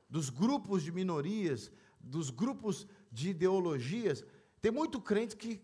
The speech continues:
se cala com medo por causa desse barulho que tem sido feito.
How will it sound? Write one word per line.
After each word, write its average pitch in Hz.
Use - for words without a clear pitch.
se -
cala 196
com 202
medo 180
por 151
causa 156
desse 151
barulho 156
que -
tem 123
sido 98
feito. -